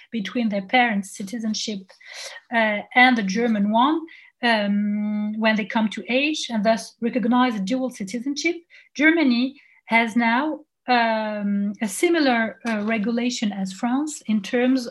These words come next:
of, uh, granting citizenship. Yes, I will need two minutes more.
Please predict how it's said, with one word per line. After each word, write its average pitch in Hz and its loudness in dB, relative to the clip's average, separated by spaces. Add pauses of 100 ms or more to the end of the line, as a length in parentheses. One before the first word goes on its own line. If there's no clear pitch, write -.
of, 208 -4 (180)
uh, 202 -4
granting 240 2
citizenship. 233 -2 (240)
Yes, - -2 (260)
I 240 2
will 254 4
need 262 4
two 285 2
minutes 190 2
more. 170 -8